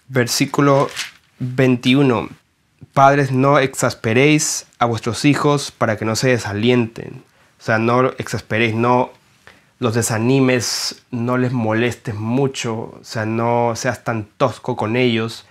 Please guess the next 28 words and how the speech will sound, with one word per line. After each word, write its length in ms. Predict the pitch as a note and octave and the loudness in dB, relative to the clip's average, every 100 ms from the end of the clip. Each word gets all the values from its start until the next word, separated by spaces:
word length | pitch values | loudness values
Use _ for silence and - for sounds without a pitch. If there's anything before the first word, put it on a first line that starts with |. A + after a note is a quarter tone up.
| _ _ _ | _ _ _
para 220 | A2+ G#2+ | -2 -2
que 80 | G#2+ | -2
no 120 | G#2+ | -4
se 140 | - | -2
desalienten 840 | B2+ B2 A#2+ C#3 C3 B2 A2+ C3 C3 | 0 0 0 0 2 2 0 -2 -2
y 100 | A2+ | 0
rápidamente 720 | A2 A2 B2 A#2+ A#2 A#2 A#2+ | 0 2 2 2 0 -2 -4
quieran 260 | A#2+ B2 B2+ | -2 -2 -2
salir 380 | B2+ A#2 B2 | -2 0 0
de 80 | C#3 | 2
la 160 | D#3 D3 | 0 2
casa 340 | B2+ A2 B2+ | 0 -2 -4
para 340 | A2+ G#2 G2+ - _ _ - | -2 -2 -2 -6 _ _ -4
irse 220 | B2 A2+ | -2 0
al 100 | A#2+ | -2
mundo 440 | A#2 C3 A2 G2+ G2 | 0 0 -2 -6 -6
con, 360 | F#2+ G2 F#2+ - | -6 -6 -8 -10
con 140 | G#2 | -6
más 260 | G2+ B2 B2 | 0 0 0
ganas. 440 | A#2 G#2 G2 - _ | -2 -4 -8 -16 _
Entonces 280 | - A2 | -10 -8
tiene 200 | G#2+ C3 | -6 -6
que 100 | B2+ | -6
ser 120 | A#2 C3 | -6 -4
más 140 | C3+ | -4
estratégico. 680 | - G#2 - G2+ - - - _ _ _ _ - - _ _ | -6 -10 -8 -10 -12 -20 -20 _ _ _ _ -20 -20 _ _
Ok, 80 | - | -4
ahora 560 | A2+ A#2 D3 C3 B2+ | 2 4 6 4 2